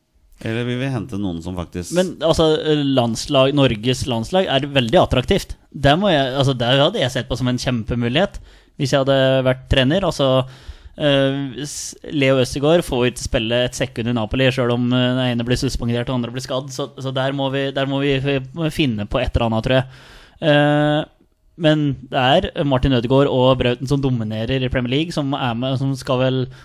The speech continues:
Speaker 2: fort avgjøre gullkampen i Premier League i morgen. Eh, og så er det flust av andre spennende unggutter på tur opp og fram. Aursnes herjer i Benfica og skårer et kjempemål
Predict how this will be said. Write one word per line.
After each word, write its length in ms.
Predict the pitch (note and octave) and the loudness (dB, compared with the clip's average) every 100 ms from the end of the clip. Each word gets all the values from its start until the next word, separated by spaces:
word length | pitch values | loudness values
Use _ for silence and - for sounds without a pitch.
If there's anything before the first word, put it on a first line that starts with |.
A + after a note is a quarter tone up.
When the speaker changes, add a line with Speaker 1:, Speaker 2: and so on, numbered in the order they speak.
| - | -8
Speaker 2:
fort 160 | C#3+ B2+ | -6 -2
avgjøre 320 | A#2+ B2+ C3 | 0 2 4
gullkampen 640 | B2+ A#2+ - B2+ - D#3 C#3+ | 2 2 2 2 4 6 6
i 80 | C#3+ | 4
Premier 220 | C#3 C3 B2 | 4 2 4
League 100 | C3+ | 6
i 80 | |
morgen. 240 | C3 B2+ F3 - - - - - - - _ G3+ | 6 6 4 -2 -20 -20 -20 -20 -20 -20 _ 0
Eh, 540 | E3+ D#3+ D#3 D3+ D#3 | 2 2 2 0 0
og 140 | E3+ D3+ | -2 2
så 140 | E3 | 4
er 80 | C3+ | 4
det 60 | D3+ - | 2 0
flust 400 | - F#3+ C4 - D#3+ | -4 -2 -2 -2 -2
av 60 | |
andre 380 | D3 A#2+ A2 C#3+ B2+ | 0 0 2 2 0
spennende 400 | - D#3+ A#2+ A2 | 0 0 2 2
unggutter 380 | B2+ A2+ A2 B2+ | 0 0 0 -2
på 80 | C3+ | 0
tur 220 | C3+ B2+ | 0 0
opp 80 | B2+ | 0
og 60 | B2 | 0
fram. 220 | C#3+ F3+ F3+ - | 2 0 0 0
Aursnes 400 | A#2+ A2+ D#3+ E3 | 0 0 -4 0
herjer 320 | C#3+ A2 A2+ | 0 0 -2
i 60 | A#2+ | 0
Benfica 400 | C3 B2+ A2+ E3+ | -2 -2 -2 -4
og 60 | - | 0
skårer 160 | C3 C3 | 0 0
et 80 | - | 0
kjempemål 500 | C3+ A2 A2 A2+ | 0 2 2 2